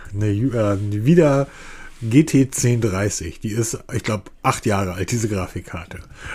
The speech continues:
Ähm, aber die müsste in das Gehäuse reinpassen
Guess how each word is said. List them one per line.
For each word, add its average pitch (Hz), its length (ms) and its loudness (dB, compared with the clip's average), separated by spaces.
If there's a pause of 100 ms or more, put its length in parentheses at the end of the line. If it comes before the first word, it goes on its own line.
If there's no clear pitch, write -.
(280)
Ähm, 101 440 2
aber 113 280 -2
die 123 180 4
müsste 151 300 6
in 123 60 4
das 120 140 2
Gehäuse 131 420 4
reinpassen 92 600 -4